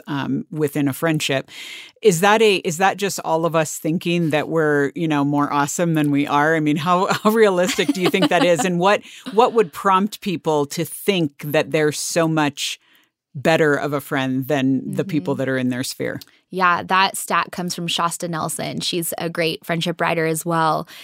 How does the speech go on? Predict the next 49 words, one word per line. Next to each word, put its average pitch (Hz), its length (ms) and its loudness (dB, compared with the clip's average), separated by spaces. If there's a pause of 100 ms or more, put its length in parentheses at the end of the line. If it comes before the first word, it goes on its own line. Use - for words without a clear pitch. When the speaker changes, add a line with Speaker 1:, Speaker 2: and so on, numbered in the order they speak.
(240)
Speaker 2:
And 170 560 0
it 180 220 2
does 175 240 2
make 196 180 0
me 185 140 0
giggle 170 340 0
because 180 320 -2
I 180 140 2
think 185 180 -4 (140)
I 175 160 6
also 175 340 4
sit 226 180 4
at 226 120 2
home 233 260 2
thinking, 208 400 2
Speaker 1:
<laughs> - 40 0
Speaker 2:
"I'm 339 180 2
giving 233 420 2
way 403 260 4
more 370 220 4
to 220 140 0
all 247 100 4
my 233 160 2
Speaker 1:
Mm-hmm. 214 60 -2
Speaker 2:
friends 214 320 -2
than 208 100 -4
they're 196 140 -4
giving 185 320 -2
to - 140 -6
Speaker 1:
<laughs> - 20 -4
"I'm - 20 -6
Speaker 2:
me." 185 260 2
Speaker 1:
the 190 60 -2
best." 190 480 -10
Speaker 2:
Yeah, 302 140 2
Speaker 1:
Yeah. 285 320 4
Speaker 2:
I'm - 60 -2
the 294 80 2
best. 262 340 2
I 285 80 0
do 254 280 2
Speaker 1:
<laughs> - 20 2
Speaker 2:
think 349 180 4
it's 392 160 2
a 320 60 4
little 226 200 6
bit 208 140 2
of 190 120 -2
blindedness 180 840 -2